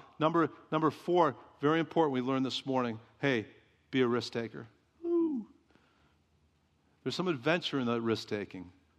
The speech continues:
But go for it. Be a witness. Be a servant. Be a giver. T-,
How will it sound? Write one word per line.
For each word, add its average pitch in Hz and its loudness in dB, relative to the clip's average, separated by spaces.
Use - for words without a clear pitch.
But - -16
go 277 4
for 143 2
it. - -12
Be 214 2
a 247 6
witness. 240 2
Be 214 -2
a 208 2
servant. 175 0
Be 202 2
a - 4
giver. 147 0
T-, - -14